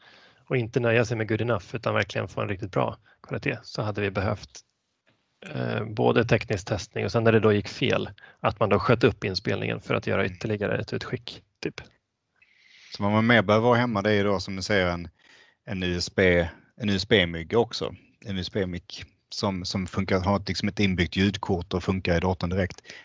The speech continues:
Speaker 2: Men då, med då risken att man inte får installera en sån på en företagsdator.
Speaker 1: Mm, precis.
Speaker 2: Så att man måste kunna
Speaker 1: Det, det kanske är den största anledningen till att den här analoga,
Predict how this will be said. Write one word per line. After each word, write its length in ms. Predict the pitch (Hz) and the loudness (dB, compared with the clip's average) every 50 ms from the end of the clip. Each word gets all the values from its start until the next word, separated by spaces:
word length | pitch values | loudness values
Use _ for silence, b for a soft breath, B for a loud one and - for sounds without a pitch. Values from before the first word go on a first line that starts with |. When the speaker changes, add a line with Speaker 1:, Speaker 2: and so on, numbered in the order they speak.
| B B | B B
Speaker 2:
Men 160 | - 113 113 | 4 4 6
då, 140 | 120 120 113 120 | 8 6 6 6
med 160 | 117 117 120 | 4 4 6
då 140 | 127 117 104 | 8 8 6
risken 340 | 107 104 - - - 98 92 | 6 4 2 0 0 0 0
att 280 | 90 - _ _ - - | 0 -2 _ _ -16 -8
man 160 | - 98 95 | -2 0 0
inte 120 | 92 92 - | 0 0 -2
får 140 | - 95 | -2 -2
installera 400 | 90 90 - - 92 87 76 73 | -2 -2 -2 -4 -2 -2 -2 -2
en 100 | 95 104 | -4 -4
sån 220 | 104 - 107 92 85 | -2 0 -2 -2 -2
på 100 | - 98 | -4 -6
en 80 | 90 | -6
företagsdator. 640 | - 98 95 90 - 95 - - 110 - - - 117 - - _ _ _ _ _ _ _ _ _ - | -4 -6 -6 -6 -6 -8 -8 -8 -8 -10 -10 -12 -14 -16 -18 _ _ _ _ _ _ _ _ _ -4
Speaker 1:
Mm, 240 | 139 135 135 143 139 - - - _ - - - - | -2 -2 0 -2 -2 -6 -8 -16 _ -14 -14 -6 2
precis. 440 | - 127 110 - 120 101 90 - - - | 2 2 4 4 2 2 2 0 -4 -6
Speaker 2:
Så 80 | - 107 | -2 -2
att 180 | 98 101 - 107 | -2 0 0 0
man 140 | 101 101 | 2 4
måste 540 | 101 101 - - - 104 101 98 95 95 92 92 - | 4 2 2 4 4 6 6 4 2 -2 -8 -10 -6
kunna 160 | - 110 98 - - - | -4 -4 -4 -4 -2 4
Speaker 1:
Det, 200 | 151 143 143 147 | 6 6 6 6
det 160 | 123 120 139 | 4 0 2
kanske 300 | - 156 160 - - 151 | 2 2 2 4 4 4
är 40 | 131 | 4
den 120 | 123 117 | 4 2
största 320 | 110 - 123 104 - - 135 | 0 0 -2 -2 -2 -4 -4
anledningen 540 | 120 117 117 120 127 127 120 117 110 104 | -2 -2 -2 0 0 0 0 -2 -4 -4
till 140 | 95 98 104 | -4 -6 -6
att 80 | 101 - | -6 -4
den 80 | 107 | -4
här 80 | 101 98 | -4 -4
analoga, 600 | 101 101 104 101 110 107 104 101 110 113 98 104 | -4 -2 -2 -2 -2 -2 -2 -2 -2 -2 -2 -4